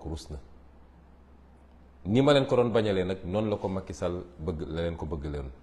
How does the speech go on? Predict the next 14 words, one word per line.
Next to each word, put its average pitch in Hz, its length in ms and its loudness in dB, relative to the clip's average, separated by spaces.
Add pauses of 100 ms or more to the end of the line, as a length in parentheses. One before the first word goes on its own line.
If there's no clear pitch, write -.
(1400)
Ndax 120 240 2
li 123 120 -2
xew 127 200 2
ci - 100 -6
dossier 110 360 -4
bi 101 220 -4
yépp, 123 320 6 (580)
ma 95 120 -2
baamu 101 360 2
ko, 78 180 -6 (920)
weesuwul 95 580 0
loxo 92 200 -2
Macky 85 240 -6
Sall. 76 200 -8